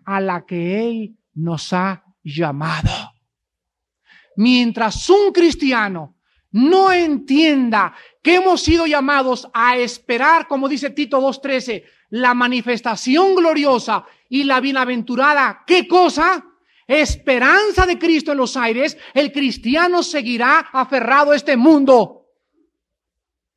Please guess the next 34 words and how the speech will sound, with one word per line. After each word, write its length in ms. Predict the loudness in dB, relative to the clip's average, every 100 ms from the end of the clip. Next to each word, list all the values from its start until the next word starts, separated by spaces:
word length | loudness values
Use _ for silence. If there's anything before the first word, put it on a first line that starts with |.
| _ _ _ _ _ _ _ _ _ _ _ _ _ _ _ 0
Pero 160 | 2 4
cuando 220 | 4 4
el 80 | 4
cristiano, 500 | 0 2 2 2 0
como 180 | 0
dice 200 | 0 0
Colosenses 580 | 0 0 0 -4 -6 -8
tres, 320 | -4 -4 -4 -12 -20 -6
resucita 840 | -2 0 0 -4 2 2 2 0
y 120 | -2
sabe 500 | -6 -4 0 2 0
que 100 | -2
su 140 | -2 0
vida 160 | 0
está 160 | -2 -8
en 100 | -8
Cristo, 600 | -6 -6 -6 -2 0 0 -6 -20 _
el 180 | -6 0
cristiano 480 | 2 0 0 0 2
tiene 220 | 0 2
los 240 | 0 0
ojos 240 | 0 0 -6
puestos 500 | -2 2 2 0 -4
en 80 | -4
el 140 | -6
cielo, 540 | -6 -4 -2 2 0 -2 -16 -10
ya 280 | -2 0
no 80 | 0
es 140 | -2 -4
atraído 520 | -4 -2 -2 0 -2
por 160 | -2
nada 220 | -2 -2 0
del 160 | -2
mundo, 460 | 2 2 2 0